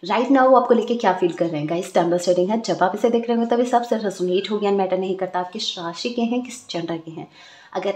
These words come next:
एनर्जीज आपसे match करती है, that means reading आप ही के लिए है। All zodiac sign रीडिंग है, फिर भी जो साइन highlight होंगे मैं आपको ज़रूर बताऊंगी। General reading है, जितने messages resonate हो उतने लीजिएगा, बाकी को skip कीजिएगा।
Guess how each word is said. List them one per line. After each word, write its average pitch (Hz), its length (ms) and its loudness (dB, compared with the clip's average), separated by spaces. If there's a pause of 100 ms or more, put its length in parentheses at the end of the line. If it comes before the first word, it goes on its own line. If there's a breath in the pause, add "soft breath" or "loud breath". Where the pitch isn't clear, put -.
एनर्जीज 202 500 0
आपसे 320 180 2
match 277 180 4
करती 240 260 2
है, 233 80 2
that 190 260 0
means 185 180 -6
reading 190 240 -2 (120)
आप 160 200 -8
ही 165 60 -6
के 170 140 -10
लिए 160 200 -8
है। - 80 -8
All 208 320 4
zodiac 269 300 10
sign 262 240 4
रीडिंग 262 260 8
है, 262 120 2
फिर 262 160 2
भी 220 80 2
जो 240 160 4
साइन 233 200 4
highlight 190 500 0
होंगे 185 160 -2
मैं 202 120 0
आपको 196 220 -4
ज़रूर 180 280 0
बताऊंगी। 165 420 -6
General 208 340 2
reading 233 280 6
है, 302 160 4 (540 loud breath)
जितने 294 340 6
messages 277 440 6
resonate 220 640 2
हो 233 340 2
उतने 277 280 6
लीजिएगा, 185 480 2
बाकी 180 360 0
को - 140 0
skip - 340 -8
कीजिएगा। 165 680 -8